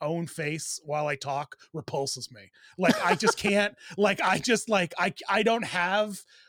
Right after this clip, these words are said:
Speaker 1: whatever, and no offense to any vloggers out there who have that, like, shameless ability to just, like, yell into their own phone for other people to hear, but, like, I, like, and I do that, I just do it differently,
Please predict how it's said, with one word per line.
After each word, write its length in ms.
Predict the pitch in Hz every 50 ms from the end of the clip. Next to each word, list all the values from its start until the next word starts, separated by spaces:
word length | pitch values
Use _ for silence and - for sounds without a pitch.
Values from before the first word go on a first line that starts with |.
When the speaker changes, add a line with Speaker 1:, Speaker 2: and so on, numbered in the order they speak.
| _ _ -
Speaker 1:
whatever, 580 | 170 202 202 214 220 165 226 226 220 214 220 -
and 200 | - 196 214 208
no 180 | 208 226 294
offense 300 | 311 - - 247 240 -
to 80 | - 220
any 120 | 208 214
vloggers 400 | 196 156 202 202 196 160 175 151
out 180 | 160 180 180 -
there 120 | - 185
who 140 | 151 170 170
have 280 | 139 139 160 160 180 151
that, 160 | 185 180 196
like, 200 | 180 175 170 -
shameless 500 | - - 196 175 175 190 180 175 160 -
ability 440 | 175 139 160 160 165 170 165 170 170
to 100 | 160 165
just, 260 | 139 160 160 - -
like, 200 | 170 156 151 143 _ - - - -
yell 480 | 165 151 143 180 180 175 175 185 185
into 200 | 175 170 - 175
their 180 | 175 175 170 175
own 220 | 160 165 175 175
phone 360 | 160 - - 180 170 180 180 165
for 120 | - 196
other 200 | 170 165 151 165
people 280 | 143 - 170 151 160 165
to 100 | 135 160
hear, 360 | 147 151 160 165 170 185 190 _ - - - - _ 143
but, 160 | - 214 226
like, 220 | 208 196 196 180 - -
I, 500 | 190 190 214 220 233 233 240 240 240 240 -
like, 200 | 208 214 208 202 - 233
and 140 | - 226
I 120 | 233 311 320
do 280 | 170 - 247 311 330
that, 280 | 226 190 160 156 156 - -
I 80 | 208
just 200 | 247 247 226 -
do 120 | - 285 226
it 100 | - -
differently, 520 | - 240 214 - 180 160 147 139 123 113